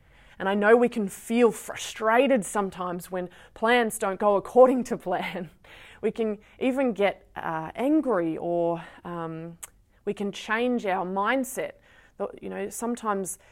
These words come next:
the environment around us and things that are happening to us and the way that plans are changing can really have an impact on our mindset. They can have an impact on the way that we feel about something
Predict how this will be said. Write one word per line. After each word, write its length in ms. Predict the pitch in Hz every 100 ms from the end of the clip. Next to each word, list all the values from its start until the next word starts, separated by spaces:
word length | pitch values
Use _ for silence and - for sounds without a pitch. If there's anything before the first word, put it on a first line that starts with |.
| _ -
the 420 | 180 165 165 - _ _ _ -
environment 680 | 196 196 175 196 226 233 208
around 460 | 180 175 185 233 226
us 220 | 160 175
and 120 | 185
things 320 | 180 220 220 220
that 100 | 180
are 40 |
happening 500 | 180 202 196 190 180
to 280 | - 240 269
us 340 | 175 180 - - - - _
and 300 | - 175 175 -
the 140 | 190
way 300 | 180 196 233
that 160 | 220 226
plans 420 | - 196 185 175
are 60 |
changing 560 | 165 - 190 233 185 185
can 240 | 185 190
really 320 | 214 262 247 185 - _
have 200 | - 190
an 80 | 185
impact 500 | 226 240 - 180 -
on 80 | 170
our 160 | 165 165
mindset. 560 | 165 185 214 - - - - -
They 100 | 190
can 100 | 190
have 140 | 190 185
an 80 |
impact 420 | 196 226 214 202 -
on 100 | 190
the 60 |
way 220 | 170 185
that 100 | 185
we 120 | 180 170
feel 460 | - - 262 262
about 340 | 254 247 247 -
something 500 | 240 240 233 226